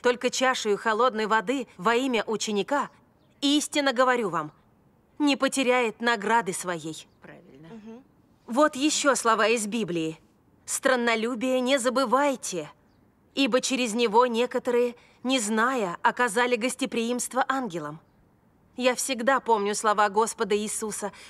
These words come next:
Speaker 1: поэтому приняла этих чужаков. Почему это противоречит Божьей воле?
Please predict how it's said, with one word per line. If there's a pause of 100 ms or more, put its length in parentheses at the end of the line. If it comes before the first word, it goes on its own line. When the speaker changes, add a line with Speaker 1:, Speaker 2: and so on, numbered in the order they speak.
Speaker 1:
поэтому
приняла
этих
чужаков. (960)
Почему
это
противоречит
Божьей
воле?